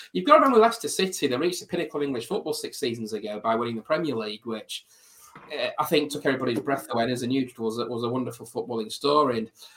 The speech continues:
I think the problem with that is there's nowhere else for them to go. They had a great run in the, in the, uh, in the Champions League. Ranieri was sacked, and they went through, uh, uh, through a load of managers. Uh, I think Claude Puel had a, had a go as well. I think Craig Shakespeare was,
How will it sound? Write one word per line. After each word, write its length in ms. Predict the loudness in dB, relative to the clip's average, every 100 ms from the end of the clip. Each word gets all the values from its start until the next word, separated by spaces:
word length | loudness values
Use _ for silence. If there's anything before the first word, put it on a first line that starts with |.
| 0
I 80 | 2
think 260 | 6 4 4
the 100 | 2
problem 320 | 4 4 4
with 120 | 6
that 260 | 8 8 6
is 140 | -2
there's 160 | -4 0
nowhere 300 | 4 4 4
else 220 | 2 -2
for 60 | -4
them 100 | -6
to 80 | -6
go. 340 | 2 2 2 0
They 80 |
had 140 | 0 -2
a 20 |
great 240 | 0 0
run 160 | 0 -4
in 100 | -6
the, 80 | -6
in 120 | -4
the, 340 | -4 -4 -4
uh, 220 | -4 -4 -6
in 80 | -10
the 60 | -6
Champions 440 | -2 -2 -2 -4
League. 320 | 0 0 0 -6 -20 -20 -4 0
Ranieri 400 | 2 4 2 2
was 220 | -2 0
sacked, 500 | 4 6 4 -10 -10
and 220 | -6 -4
they 40 | -2
went 260 | -2 -4
through, 440 | -6 -2 -2 -2 -2
uh, 260 | -2 -4 -6 -12 -12 -6
uh, 480 | -2 2 2 0 -4
through 240 | -2 0
a 20 | 0
load 160 | -2
of 60 | -2
managers. 600 | 0 0 0 0 0 -4 -10 -14 -8 0
Uh, 120 | 0
I 40 | 0
think 140 | -4
Claude 240 | 0 0 2 -2
Puel 260 | -2 0 0
had 140 | 0
a, 140 | -2 -4
had 140 | -4
a 80 | -2
go 240 | -4 -4
as 100 | -4
well. 320 | 0 2 2
I 60 | 0
think 180 | -8 -12
Craig 220 | -12 -8
Shakespeare 460 | -4 -4 -2 -2 -2
was, 240 | -4